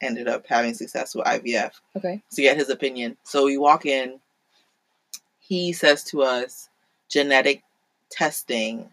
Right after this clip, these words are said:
Speaker 1: is required before he treats his patients." So I don't
Speaker 2: Mm-hmm.
Speaker 1: know if he
Speaker 2: I don't know. It
Speaker 1: did the same thing
Speaker 2: there
Speaker 1: with
Speaker 2: must
Speaker 1: you
Speaker 2: have been.
Speaker 1: all.
Speaker 2: I know that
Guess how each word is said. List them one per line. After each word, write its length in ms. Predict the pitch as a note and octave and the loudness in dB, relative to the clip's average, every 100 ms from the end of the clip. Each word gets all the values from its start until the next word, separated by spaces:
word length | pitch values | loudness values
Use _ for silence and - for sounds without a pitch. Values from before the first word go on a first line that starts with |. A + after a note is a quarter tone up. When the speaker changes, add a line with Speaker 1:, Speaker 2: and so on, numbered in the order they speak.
| _ - | _ -10
Speaker 1:
is 180 | B2+ - | -10 -10
required 680 | - C3 A2 B2 B2+ - - | -2 0 2 0 -4 -6 -12
before 340 | - - B2+ A2 | -16 -4 -2 -2
he 180 | B2+ A#2 | -2 -8
treats 300 | - A#2 - | -8 -8 -8
his 120 | G#2 | -10
patients." 540 | - G#2+ - - - - | -6 -6 -6 -12 -10 0
So 100 | - | 2
I 60 | |
don't 100 | F3 | 2
Speaker 2:
Mm-hmm. 80 | - | 0
Speaker 1:
know 120 | D3 | -2
if 80 | C#3 | -2
he 520 | D#3 D3 C#3 C3 C3 _ _ _ _ _ - | -6 -6 -6 -8 -12 _ _ _ _ _ -2
Speaker 2:
I 80 | G3+ | 0
don't 160 | A3 | 2
know. 300 | G#3 G#3 G3+ | 4 6 6
It 140 | G3 - _ - | 4 -2 _ -8
Speaker 1:
did 160 | F#3 D3 | -4 -2
the 80 | D#3 | -2
same 240 | D3 C#3+ | -2 -2
thing 100 | - | 2
Speaker 2:
there 100 | A3 | 4
Speaker 1:
with 60 | A3 | 8
Speaker 2:
must 140 | A#3 | 8
Speaker 1:
you 80 | D4 | 8
Speaker 2:
have 80 | C4 | 6
been. 120 | A#3 | 6
Speaker 1:
all. 60 | F#3+ | 6
Speaker 2:
I 40 | A3+ | 6
know 240 | A#3+ B3 | 6 6
that 240 | C4 B3+ | 8 6